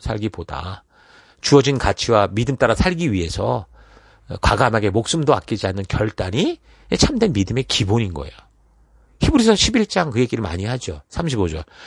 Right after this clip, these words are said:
여자들은 자기의 죽은 자들을 부활로 받아들이기도 하며 또 어떤 이들은 더 좋은 부활을 얻고자 하여 심한 고문을 받되 구차히 풀려나기를 원하지 아니하였으며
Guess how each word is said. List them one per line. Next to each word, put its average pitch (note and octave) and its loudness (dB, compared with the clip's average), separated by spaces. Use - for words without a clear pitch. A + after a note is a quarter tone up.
여자들은 D#3 6
자기의 A#2+ 0
죽은 D3 -2
자들을 B2+ 2
부활로 C3+ 4
받아들이기도 G2+ -2
하며 F2 -8
또 C#3+ 6
어떤 C#3 0
이들은 C#3+ -4
더 A2 0
좋은 B2 2
부활을 G#2+ 2
얻고자 F#2+ 0
하여 A#2 0
심한 G#3 2
고문을 G#3+ 0
받되 D3+ 2
구차히 B2+ -2
풀려나기를 A#2 -2
원하지 F#2+ 0
아니하였으며 F#2 -4